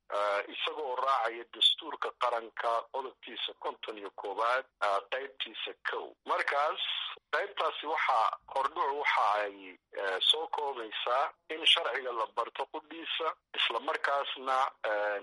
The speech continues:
ay komishinaradu ama dadka hawshan fulinaya ay isbartaan dhexdooda, sababtoo ah waa dad ka kala yimi shaqooyin kala gedisan oo waddanka dibaddiisa iyo gudihiisaba ah. Ah, waxaa kaloo haddana lagama maarmaana inay la kulmaan qaybaha bulshada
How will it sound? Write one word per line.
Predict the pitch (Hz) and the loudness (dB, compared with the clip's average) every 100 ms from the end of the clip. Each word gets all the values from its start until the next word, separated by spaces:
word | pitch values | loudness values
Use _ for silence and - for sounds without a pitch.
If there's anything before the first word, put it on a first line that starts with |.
| 110 | -2
ay | 110 117 113 | 0 2 0
komishinaradu | - 120 117 - 120 117 147 143 | -2 0 8 6 6 -2 -2 0
ama | - 98 101 | 0 2 0
dadka | 147 147 - | -2 -4 2
hawshan | - 135 135 127 113 | 4 4 4 2 0
fulinaya | - 127 139 104 101 120 | -10 -8 -8 -6 -2 0
ay | 104 98 | 0 0
isbartaan | - - 101 - 135 135 139 | -4 -4 -6 0 4 4 0
dhexdooda, | - - 147 131 120 110 | -6 -6 -4 -4 -4 -4
sababtoo | - 139 143 147 | 0 -2 -2 2
ah | 120 | 4
waa | 110 107 | 4 0
dad | 143 - | -2 -4
ka | 123 | -2
kala | - 107 | -2 -4
yimi | 101 107 113 127 135 _ | -12 -14 -10 -10 -10 _
shaqooyin | - - 110 143 165 160 135 | 4 4 4 -4 -6 -6 -8
kala | 123 113 | -8 -8
gedisan | 117 107 - - 156 | -12 -14 -8 -2 0
oo | 135 110 | 0 -2
waddanka | 127 127 117 - | -4 -6 -8 -10
dibaddiisa | 127 156 - 175 - 160 | -6 -8 -6 -8 -6 -4
iyo | 117 | -6
gudihiisaba | - 120 143 123 120 127 92 | -6 -8 -4 -2 0 0 4
ah. | 95 151 - | 6 4 4
Ah, | 123 120 117 | 2 4 2
waxaa | 143 156 156 | 2 2 2
kaloo | - 156 156 | 2 2 4
haddana | 143 - 139 135 131 | 4 0 0 2 2
lagama | 117 113 110 | 2 0 2
maarmaana | 107 107 135 131 131 127 | 2 2 4 2 4 0
inay | 120 | -2
la | 120 147 | 0 -2
kulmaan | - 123 120 127 123 123 | 0 -2 2 4 4 2
qaybaha | - 113 113 135 123 120 | -4 -4 0 2 4 2
bulshada | - 110 - - 127 120 120 | 0 -2 6 6 6 2 2